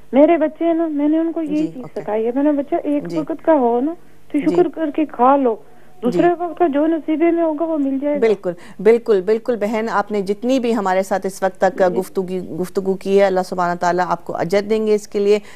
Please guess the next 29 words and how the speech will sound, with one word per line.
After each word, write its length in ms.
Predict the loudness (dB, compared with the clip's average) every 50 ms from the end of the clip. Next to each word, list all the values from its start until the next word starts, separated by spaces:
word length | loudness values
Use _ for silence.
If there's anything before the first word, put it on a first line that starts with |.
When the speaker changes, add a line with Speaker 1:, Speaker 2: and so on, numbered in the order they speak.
| -6 0
Speaker 2:
बेहतरीन 580 | 2 2 2 2 2 0 2 2 2 2 2 2
मैसेज 340 | 0 -2 -4 -4 -2 0 0
आपने 260 | 0 0 0 -4 -4
दिया 300 | -2 0 2 4 4 4
है। 140 | 4 2 0
May 120 | -2 -2
Allah 320 | 0 0 0 0 -2 -2 -2
subhanahu 260 | 0 0 0 0 0
wa 40 | 0
ta'ala 280 | 0 0 2 0 0 -2 -4 -6
alleviates 480 | -4 -4 -2 -2 -2 -2 -2 -4 -6 -10 -4 0
all 600 | 4 4 6 6 6 4 4 4 2 2 0 0
your 200 | -2 -4 -4 -6
sufferings 340 | -8 -8 -8 -8 -6 -6 -6
इंशाल्लाह। 540 | -6 -6 -8 -4 -2 0 0 2 2 2 0 0 -4 -12 -8 -4
हमें 200 | 0 0 0 2
दुआ 220 | 2 2 2 2 0
में 100 | 0 0
याद 220 | 0 0 0 -2
रखिएगा। 480 | -4 -6 -2 0 0 2 4 4 4 4
अब 300 | 2 0 -2 -2 -2 -2
एक 160 | -2 -2 -2
और 120 | -2 -2
कॉल 220 | -2 -2 -4 -4 -2
हमको 260 | -4 -6 -6 -4 -4
लेनी 260 | -4 -2 -4 -4 -6
पड़ेगी। 400 | -4 -4 -2 -2 -2 -2 -4 -2
जज़ाकल्लाह 580 | -2 -2 0 2 2 2 2 0 -2 -4 -4 -6
खैर। 300 | -6 -6 -8 -8 -8